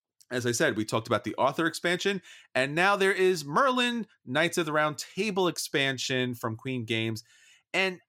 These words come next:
basically, this expansion is here as a pre-order system. So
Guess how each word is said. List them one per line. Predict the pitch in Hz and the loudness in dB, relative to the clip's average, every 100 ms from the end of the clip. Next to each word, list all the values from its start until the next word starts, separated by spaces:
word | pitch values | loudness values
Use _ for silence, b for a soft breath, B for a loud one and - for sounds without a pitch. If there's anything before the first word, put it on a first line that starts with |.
| _ _ _ | _ _ _
basically, | 233 330 330 - 170 156 143 | 0 2 2 2 0 0 0
this | 139 127 | 0 -2
expansion | 127 - 135 131 120 123 | -6 -4 -2 0 -2 -2
is | 117 - | -2 -4
here | 135 127 123 123 | 0 2 2 0
as | 107 117 | 0 0
a | 117 | -2
pre-order | - 135 123 101 107 120 | -6 -4 -4 -2 -2 -2
system. | 131 - 175 - 196 190 | -2 0 0 0 0 0
So | - 160 143 139 | -2 2 4 4